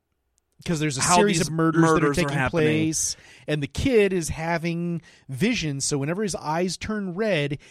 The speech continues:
Speaker 1: he begins to see through the eyes of the killer as he's murdering this kid's friends.
Speaker 2: So it's kind of like a proto Halloween Five. <laughs>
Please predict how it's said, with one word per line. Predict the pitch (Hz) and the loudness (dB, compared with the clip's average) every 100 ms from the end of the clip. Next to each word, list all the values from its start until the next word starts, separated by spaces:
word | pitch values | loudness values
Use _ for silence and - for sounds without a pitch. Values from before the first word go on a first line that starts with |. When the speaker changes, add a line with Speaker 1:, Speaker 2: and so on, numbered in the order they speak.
| - | -14
Speaker 1:
he | - | -6
begins | 165 147 180 147 | -4 -2 -2 -4
to | 147 | -4
see | - 190 196 | -2 -2 -4
through | - 190 | -4 -8
the | 156 165 | -4 -4
eyes | 143 160 151 | 0 0 -2
of | 147 | -4
the | 131 | -8
killer | - 220 208 139 120 - - - | -6 -4 -2 -2 -4 -8 -20 -6
as | 135 131 | -6 -4
he's | 170 139 | -4 -4
murdering | 131 139 180 180 151 135 131 - _ | -4 -2 0 0 -2 -2 -6 -12 _
this | 135 175 | -4 -2
kid's | - 196 147 - | -2 -2 -2 -4
friends. | - 208 131 78 - | -4 -4 -4 -6 -10
Speaker 2:
So | - 165 | -4 -2
it's | - | 0
kind | 349 | 0
of | 392 | 0
like | 302 220 - _ _ - | 0 0 -4 _ _ -2
a | 156 | -2
proto | - 190 196 196 175 | 0 2 4 6 4
Halloween | 156 151 151 151 139 | 0 0 0 0 0
Five. | - 120 175 - - | 2 4 4 0 -6
<laughs> | - | -14